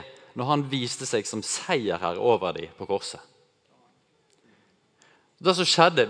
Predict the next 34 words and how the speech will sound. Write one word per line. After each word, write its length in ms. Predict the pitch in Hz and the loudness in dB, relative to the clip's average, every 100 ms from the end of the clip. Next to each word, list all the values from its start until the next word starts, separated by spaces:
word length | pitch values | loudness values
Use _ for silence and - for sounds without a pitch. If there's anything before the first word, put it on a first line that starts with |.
| 135 | 2
vi, 180 | 196 147 | 2 6
det 120 | 147 160 | 6 6
vi 140 | 180 156 | 4 0
ser, 280 | - - - - _ | -4 -6 -10 -18 _
det 100 | 160 151 | 2 4
vi 140 | 185 127 | 2 2
lest-, 400 | 107 123 - - - - - | 2 0 -2 -14 -20 -20 -10
leste 400 | 120 117 135 - | 0 0 0 -2
og 60 | 95 | 0
det 80 | 131 | 0
vi 80 | 120 | -2
hørte, 280 | 110 - - - _ | -6 -8 -18 -20 _
Jesus 340 | 143 160 143 120 | 2 2 0 -4
ble 120 | 113 | -8
totalt 720 | 117 - - - - 117 85 | -8 -14 -18 -16 -4 -4 -2
ydmyket. 320 | 104 117 104 98 | -6 -6 -6 -6
Han 80 | |
ble 120 | 107 147 | -6 -8
spottet, 840 | - - 135 - _ - - - - _ _ _ _ _ _ _ | -10 -6 -6 -6 _ -4 -4 -8 -20 _ _ _ _ _ _ _
han 120 | - 123 | -6 -4
ble 100 | 127 | -2
drept 440 | 127 139 175 - 135 | -2 -2 -8 -14 -2
på 80 | |
korset. 400 | 151 165 - 160 - - _ _ _ _ _ - | 0 0 0 -4 -4 -18 _ _ _ _ _ 0
Men 160 | 165 196 | 4 6
i 60 | |
den 120 | 196 165 | 8 6
åndelige 440 | 143 147 185 202 | 6 4 4 6
verden 320 | 208 160 135 | 6 6 2
så 140 | 147 170 | 2 4
var 100 | 160 | 4
historien 400 | 160 180 170 151 | 4 4 4 2
totalt 720 | 156 - - 190 160 104 - | -4 -8 0 4 4 2 2
annerledes. 680 | 117 127 156 156 101 - | 2 4 4 4 2 -6